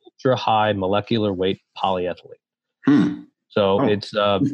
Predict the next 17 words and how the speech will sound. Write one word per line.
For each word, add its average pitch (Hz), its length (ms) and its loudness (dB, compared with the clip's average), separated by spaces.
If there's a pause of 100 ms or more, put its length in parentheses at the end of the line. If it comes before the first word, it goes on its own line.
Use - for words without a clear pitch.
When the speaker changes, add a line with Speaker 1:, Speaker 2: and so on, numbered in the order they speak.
(160)
Speaker 1:
essentially, 131 640 0 (440)
<laughs> 127 640 -4
it's - 180 -2
long 160 420 2
chains 127 580 0
of 101 260 -2
C's 143 460 2
and 131 100 0
H's. 104 600 0
If 95 140 -2
you 104 80 0
go 113 140 2
back 117 260 0
to - 80 0
your 107 100 0
chemistry 113 460 -2
class, 87 460 -2